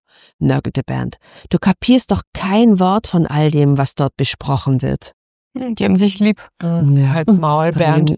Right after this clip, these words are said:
Speaker 1: voll Halt's Maul, Bernd,
Speaker 2: Bernd,
Speaker 1: Alter.
Speaker 2: das Brot.
Speaker 3: Ja. Was ist überhaupt mit dir, ja? Boah.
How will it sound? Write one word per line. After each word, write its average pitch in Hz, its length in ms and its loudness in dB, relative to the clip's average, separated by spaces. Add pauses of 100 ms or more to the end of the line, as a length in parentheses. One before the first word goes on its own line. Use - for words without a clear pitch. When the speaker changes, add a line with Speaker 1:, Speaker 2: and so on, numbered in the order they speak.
(160)
Speaker 1:
voll 156 360 0
Halt's 151 260 -4
Maul, 143 320 0 (120)
Bernd, 135 400 -2
Speaker 2:
Bernd, 165 160 0 (100)
Speaker 1:
Alter. 147 60 0
Speaker 2:
das 175 180 -2 (140)
Brot. 170 560 0
Speaker 3:
Ja. - 200 -14
Was 185 920 0
ist - 0 -
überhaupt 226 400 0
mit 202 240 -4
dir, 254 260 0
ja? 214 240 -4 (480)
Boah. 185 160 -6